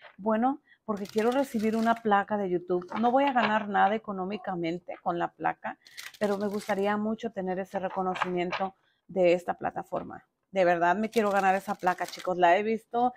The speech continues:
en otros, ah, influencers, en otras personas que andan por aquí. Y yo no sé, yo la quiero y solamente porque tengo esa ilusión,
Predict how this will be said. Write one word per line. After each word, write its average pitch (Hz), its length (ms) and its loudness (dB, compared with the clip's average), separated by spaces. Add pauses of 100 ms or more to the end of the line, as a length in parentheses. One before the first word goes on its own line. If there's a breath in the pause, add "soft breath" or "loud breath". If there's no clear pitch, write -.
(280 loud breath)
en 180 140 4
otros, 196 540 2 (120)
ah, 165 160 -2 (160)
influencers, 196 800 0 (520)
en 180 140 -2
otras 196 260 -2
personas 185 380 -6
que 190 80 -4
andan 190 160 -4
por 175 140 -6
aquí. 175 380 -8
Y 196 180 -4
yo 208 140 0
no 240 120 0
sé, 190 240 -2
yo 190 140 2
la 202 140 2
quiero 214 480 2 (240)
y 208 100 -6
solamente 208 520 -2
porque 190 260 -10
tengo 185 300 -4
esa 196 200 -8
ilusión, 175 640 -4